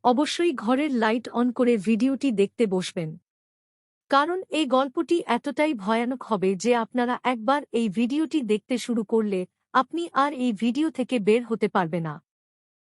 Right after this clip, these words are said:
তাহলে চলুন এই গল্পটি শুরু করা যাক। অবশ্যই ভিডিওটি ভালো লাগলে লাইক, সাবস্ক্রাইব করে যাবেন। ফুলকুমারী। গ্রামের শেষ প্রান্তে একটা পুরনো, ভাঙাচোরা কুঠি।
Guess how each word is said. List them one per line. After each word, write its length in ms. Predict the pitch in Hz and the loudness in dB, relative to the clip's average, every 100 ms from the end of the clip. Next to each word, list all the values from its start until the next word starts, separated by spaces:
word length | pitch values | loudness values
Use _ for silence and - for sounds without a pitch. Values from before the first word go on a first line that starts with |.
| _ | _
তাহলে 400 | 294 302 370 403 | 0 2 0 0
চলুন 440 | - 302 311 349 349 | 0 0 0 -4 -2
এই 160 | 247 254 | 0 2
গল্পটি 500 | 208 214 220 254 262 | 2 2 0 -4 -4
শুরু 260 | - 247 233 | -2 -2 0
করা 280 | 214 175 | 0 -2
যাক। 380 | 165 180 151 _ _ _ _ _ _ _ _ _ _ | -2 -4 -6 _ _ _ _ _ _ _ _ _ _
অবশ্যই 500 | 240 240 294 - 330 | 2 2 0 0 0
ভিডিওটি 560 | 262 247 269 311 311 330 | 2 2 2 2 2 0
ভালো 360 | 220 196 254 302 | 0 0 2 0
লাগলে 420 | 294 240 233 240 - | -2 0 -2 -2 -2
লাইক, 320 | 226 254 269 | 2 2 0
সাবস্ক্রাইব 640 | - 254 220 - 240 233 226 | -2 -2 -2 -4 0 0 0
করে 180 | 208 180 | -2 -2
যাবেন। 420 | 175 175 156 160 - _ _ _ _ _ _ _ _ | -2 -4 -6 -10 -16 _ _ _ _ _ _ _ _
ফুলকুমারী। 800 | - 339 381 370 311 240 185 175 - _ _ _ _ _ _ _ - | 0 2 4 2 0 0 -2 -6 -12 _ _ _ _ _ _ _ -10
গ্রামের 400 | 202 247 302 330 | 0 2 2 -4
শেষ 400 | 311 - 320 320 | -6 -4 -4 -2
প্রান্তে 400 | - 269 277 320 | 0 0 0 -2
একটা 280 | 294 - 269 | -2 0 -2
পুরনো, 560 | - 254 294 320 330 330 - | -2 -4 -4 -4 -6 -10 -10
ভাঙাচোরা 640 | 190 208 254 285 - 254 254 | -4 0 0 -2 -2 -2 -2
কুঠি। 460 | 233 - 196 160 | -6 -6 -8 -10